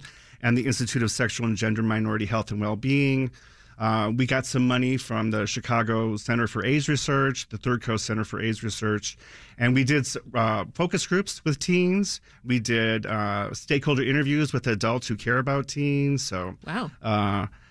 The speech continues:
Speaker 1: and then we took all of that information, and Ryder was actually in our, our early focus groups, and we, uh, we crunched all that data, and then we had, um, a creative think tank in the summer of twenty twenty-one and twenty twenty-two.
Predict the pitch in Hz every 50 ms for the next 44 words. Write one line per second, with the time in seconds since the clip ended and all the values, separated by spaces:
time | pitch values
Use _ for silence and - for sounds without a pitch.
0 | - - - - 120 127 147 156 156 156 147 131 - - - 220 - 180 156 143
1 | 135 127 123 117 120 117 104 113 113 - - 113 113 117 - - 127 127 127 131
2 | 135 151 175 160 131 120 117 101 117 117 110 - - 113 110 113 117 117 117 104
3 | - - 110 104 101 98 95 101 107 104 117 117 117 113 110 - - 110 113 -
4 | 123 - - - 95 98 95 - - - - - - - - - - - - -
5 | - - 120 117 117 117 117 117 117 113 113 110 120 123 123 120 120 113 113 113
6 | 110 110 110 110 123 113 101 - - 170 175 151 - - 160 151 143 147 147 143
7 | 127 120 139 135 139 143 156 170 175 - - - _ - - - 117 117 120 127
8 | 127 131 135 135 135 131 113 123 120 120 120 120 120 117 110 107 104 113 110 110
9 | 107 110 110 107 - - 110 101 - - 156 160 143 135 123 - - - 160 165
10 | 135 - - 131 117 107 101 - 120 113 110 107 - - 143 139 139 131 120 110
11 | 107 101 - - 120 117 117 113 - - 117 117 117 123 123 123 131 151 175 196
12 | 175 - - 131 120 117 110 - 117 117 107 - - 107 104 98 98